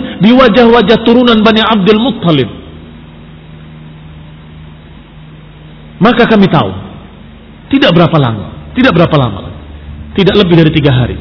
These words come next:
beliau akan wafat. Inni kana fi ghairina Qala fa in kana hadzal amr fina arafnahu. Maka hendaklah engkau tanya. Fantaliq bina.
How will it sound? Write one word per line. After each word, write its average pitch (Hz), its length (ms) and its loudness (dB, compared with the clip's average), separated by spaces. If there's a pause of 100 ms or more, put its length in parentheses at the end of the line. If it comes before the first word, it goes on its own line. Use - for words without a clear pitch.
(760)
beliau 185 240 4
akan 131 160 -4
wafat. - 280 -6 (1800)
Inni 202 460 4 (400)
kana 226 640 2
fi 214 160 4
ghairina 214 560 2 (1160)
Qala 214 400 4
fa 214 160 2
in 214 160 0
kana 226 320 2
hadzal 214 440 2
amr 214 360 2
fina 220 320 2 (180)
arafnahu. 202 500 2 (440)
Maka 220 240 0
hendaklah 208 400 0
engkau 208 240 0
tanya. 240 480 2 (880)
Fantaliq 247 560 0
bina. 143 260 0